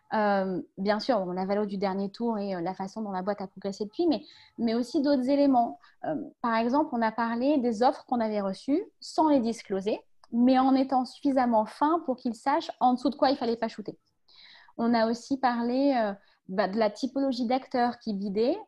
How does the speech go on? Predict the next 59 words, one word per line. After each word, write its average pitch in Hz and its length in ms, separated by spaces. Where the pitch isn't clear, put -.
sans - 360
les 285 140
nommer 240 300
non 202 160
plus, 285 240
pour 190 160
pas 202 100
être 202 200
en 202 60
breach 190 300
de 175 100
N 170 200
D 175 160
A, - 720
euh, 190 180
mais 262 300
d'une 254 200
façon 240 300
qui 294 120
leur 233 120
a 220 80
quand 262 180
même 269 140
permis 262 300
de 269 60
comprendre 269 580
quels 247 160
concurrents 233 420
étaient 220 180
impliqués. 208 400
Par 202 140
ailleurs, 254 280
le 220 160
monde 233 460
de 208 80
la, 196 400
euh, 165 40
H 202 300
R 196 220
tech, 220 220
en 196 100
tout 202 140
cas, 196 240
euh, 120 180
chez 202 160
nous, 214 140
c'était, 196 320
euh, 175 40
talent 190 240
management, 190 600
core 190 120
H 190 200
R, 196 60
et 196 40
cetera, 208 320
c'est - 140
un 220 80
tout 233 120
petit 240 160